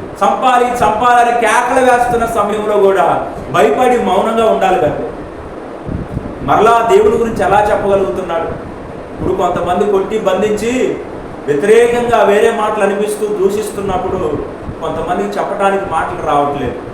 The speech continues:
కానీ ఆ-, ఆనాడు చనిపోయినటువంటి మరి యేసు ప్రభు యొక్క శిష్యుడైనటువంటి స్టెఫెను కూడా చనిపోయే ముందు కూడా పరలోక దర్శనాన్ని చూసి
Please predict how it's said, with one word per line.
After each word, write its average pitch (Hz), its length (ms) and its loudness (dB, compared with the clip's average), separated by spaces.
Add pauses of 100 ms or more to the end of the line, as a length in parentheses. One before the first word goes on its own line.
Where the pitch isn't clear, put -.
(320)
కానీ 165 260 2
ఆ-, 175 280 0
ఆనాడు 175 680 2
చనిపోయినటువంటి 196 1000 0 (920)
మరి 156 420 0 (140)
యేసు 202 260 0
ప్రభు 214 320 0
యొక్క 196 480 4
శిష్యుడైనటువంటి 214 760 -2
స్టెఫెను 226 460 -2
కూడా - 560 2 (300)
చనిపోయే 254 380 6
ముందు 247 240 2
కూడా 226 220 4
పరలోక 214 440 4
దర్శనాన్ని 202 600 0
చూసి 170 360 -2